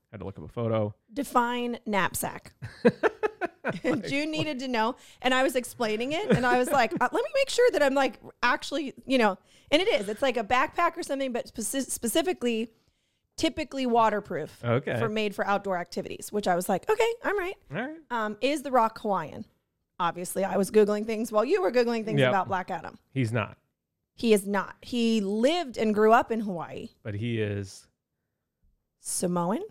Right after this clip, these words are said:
Speaker 1: Samoan.
Speaker 2: And his dad is black, but he's from somewhere that surprised me.
Speaker 1: Like Netherlands or something.
Speaker 2: Yeah.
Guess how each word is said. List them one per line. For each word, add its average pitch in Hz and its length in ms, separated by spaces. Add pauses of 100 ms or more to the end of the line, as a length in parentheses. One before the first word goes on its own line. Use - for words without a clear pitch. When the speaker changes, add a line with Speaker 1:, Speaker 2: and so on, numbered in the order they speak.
Speaker 1:
Samoan. 104 880 (300)
Speaker 2:
And 202 160
his 185 280
dad 208 400
is - 440 (580)
black, 233 400
but 214 220
he's 220 300
from 226 440
somewhere 220 580
that 180 220
surprised 180 520
me. - 120
Speaker 1:
Like 120 120
Netherlands 107 560
or 92 60
something. 196 260
Speaker 2:
Yeah. 277 200